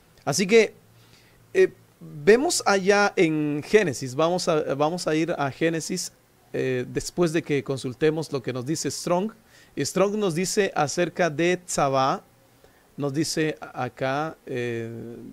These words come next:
vamos a verlo acá, lo que nos dice Strong. Vamos a esperar a que nos cargue. Mi computadora está un poco lenta cada vez más.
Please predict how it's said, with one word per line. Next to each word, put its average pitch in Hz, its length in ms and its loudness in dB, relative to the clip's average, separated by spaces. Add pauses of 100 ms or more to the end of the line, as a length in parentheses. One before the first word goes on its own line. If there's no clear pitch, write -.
(180)
vamos 120 320 -12
a 131 100 -8
verlo 120 380 -8
acá, 123 840 -8
lo 120 100 -12
que 120 140 -10
nos 117 160 -10
dice 123 480 -8 (100)
Strong. 147 460 -8
Vamos 117 280 -8
a - 20 -8
esperar 120 320 -4
a - 20 -2
que 120 140 -4
nos 113 160 -6
cargue. 147 500 -4
Mi 127 140 -14
computadora 113 440 -8
está - 160 -10
un 117 80 -10
poco 117 280 -8
lenta 139 420 -6
cada 120 240 -4
vez 117 160 -10
más. 165 300 -12